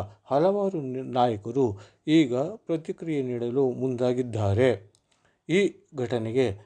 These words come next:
ನ್ಯಾಯ ಸಿಗಬೇಕು ಎಂದು ಹೋರಾಟ ನಡೆಸುತ್ತಿದ್ದಾರೆ. ಆದರೆ ಅವರು ಹನ್ನೆರಡು ವರ್ಷಗಳ ಹಿಂದೆ ಯಾಕೆ ಸೌಜನ್ಯ ಅವರ ಮನೆಗೆ ಭೇಟಿ ನೀಡಲಿಲ್ಲ? ಈಗ ಯಾಕೆ ಭೇಟಿ ನೀಡುತ್ತಿದ್ದಾರೆ? ಇದರ ಹಿಂದೆ ಏನಿದೆ?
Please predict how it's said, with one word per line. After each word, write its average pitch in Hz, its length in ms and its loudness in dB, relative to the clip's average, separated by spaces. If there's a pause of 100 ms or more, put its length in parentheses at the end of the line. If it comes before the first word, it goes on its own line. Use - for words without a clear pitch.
(160)
ನ್ಯಾಯ 151 440 2
ಸಿಗಬೇಕು 120 800 -4
ಎಂದು 131 260 -4
ಹೋರಾಟ 127 440 -2
ನಡೆಸುತ್ತಿದ್ದಾರೆ. 107 1200 -2 (540)
ಆದರೆ 110 720 0 (120)
ಅವರು 135 720 -2
ಹನ್ನೆರಡು 180 460 2
ವರ್ಷಗಳ 135 400 -4
ಹಿಂದೆ 117 680 -6
ಯಾಕೆ 143 480 2
ಸೌಜನ್ಯ 147 680 -2 (200)
ಅವರ 127 260 -2
ಮನೆಗೆ 123 560 -2 (360)
ಭೇಟಿ 123 300 0
ನೀಡಲಿಲ್ಲ? 104 840 2 (220)
ಈಗ 196 280 0 (120)
ಯಾಕೆ 131 360 0
ಭೇಟಿ 127 360 -2
ನೀಡುತ್ತಿದ್ದಾರೆ? 110 1120 0 (320)
ಇದರ 175 260 2
ಹಿಂದೆ 147 420 0
ಏನಿದೆ? 117 720 -2